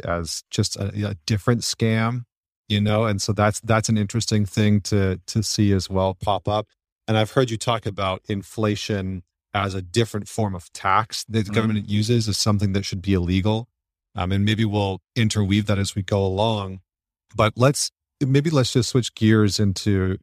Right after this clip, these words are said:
Speaker 1: to crypto. All right. So Satoshi comes along, you know, creates this concept of Bitcoin.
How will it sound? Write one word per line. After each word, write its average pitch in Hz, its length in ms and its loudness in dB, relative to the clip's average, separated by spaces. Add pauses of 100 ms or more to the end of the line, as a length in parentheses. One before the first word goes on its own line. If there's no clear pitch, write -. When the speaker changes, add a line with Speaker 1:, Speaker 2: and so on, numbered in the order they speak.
Speaker 1:
to 107 120 -2
crypto. 95 460 -4 (120)
All 98 80 0
right. 98 240 0
So 98 360 -2 (440)
Satoshi 110 480 0
comes 104 240 -2
along, 98 580 -2 (100)
you 127 100 -2
know, 101 140 -2
creates 98 800 2
this - 200 -4
concept 98 560 -2
of 90 80 -4
Bitcoin. 98 800 -2